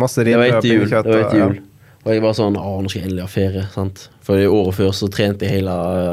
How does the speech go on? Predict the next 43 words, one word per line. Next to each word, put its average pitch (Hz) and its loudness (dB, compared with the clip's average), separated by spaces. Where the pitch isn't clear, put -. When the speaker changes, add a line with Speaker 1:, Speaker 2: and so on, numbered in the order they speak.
Speaker 2:
vinteren, 95 -4
så 104 -2
skulle 98 -2
jeg 98 -2
liksom 101 0
gjøre 107 0
det 107 2
motsatte 104 0
nå 101 0
da. 120 0
Speaker 1:
Ja. 113 -2
Speaker 2:
Men - -12
det 110 2
ble 110 2
jo 101 0
litt 101 -8
voldsomt. 101 -2
Speaker 1:
Ja. 110 -6
Speaker 2:
Så, 107 -6
nei. - -14
Speaker 1:
Apropos 147 0
jul, 135 2
hva - -4
spiser 143 -2
du - -
på 110 -2
julaften 113 -2
da? - -12
Speaker 2:
Oh, 123 -8
nei, - -16
det 120 -4
er 120 -4
som 139 2
regel 117 2
pinnekjøtt. 98 -4
Speaker 1:
Det 98 -6
er 95 -6
pinnekjøtt, 87 -10
ja. - -10
Speaker 2:
Ja, - -20
det - -10
er - -18
det. - -20